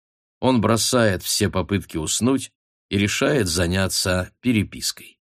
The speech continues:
Он садится за рабочий стол посреди моря и ждет появления слов.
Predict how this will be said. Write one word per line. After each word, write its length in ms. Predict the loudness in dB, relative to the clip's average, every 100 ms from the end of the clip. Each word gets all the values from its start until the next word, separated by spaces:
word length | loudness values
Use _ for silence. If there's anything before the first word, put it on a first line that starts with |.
| _ _ _ _ _ _ _ _ _
Он 160 | 0 2
садится 580 | 2 2 0 0 -2
за 160 | 0 0
рабочий 420 | 0 0 0 -2
стол 360 | -4 0 0 0
посреди 480 | -2 -2 -2 -2 0
моря 480 | 2 4 2 0 _ _ _ _ _
и 120 | -2
ждет 600 | -2 -4 0 2 2 0 _
появления 840 | -2 0 0 0 0 0 0 -2
слов. 640 | -2 -2 -2 -4 -6 -12